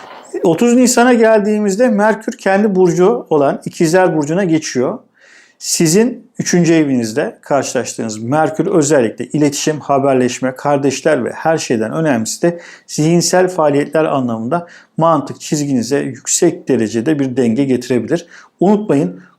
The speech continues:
komşu komşunun külüne muhtaçtır. Komşularınızla olan diyaloğunuzu güzel tutun.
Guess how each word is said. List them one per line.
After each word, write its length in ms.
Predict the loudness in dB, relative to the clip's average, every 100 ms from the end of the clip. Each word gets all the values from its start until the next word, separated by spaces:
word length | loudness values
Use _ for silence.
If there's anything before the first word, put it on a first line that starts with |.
| _ -14
komşu 480 | -2 0 0 -4
komşunun 440 | -2 -2 0 -2 -4
külüne 320 | -2 -2 0
muhtaçtır. 640 | 0 -2 -4 -6 -4 -6
Komşularınızla 1000 | -2 -2 -2 0 0 2 0 2 2 2
olan 360 | 0 2 0 2
diyaloğunuzu 580 | 2 4 2 0 -2 -4
güzel 320 | -2 -2 -2
tutun. 340 | -6 -8 -8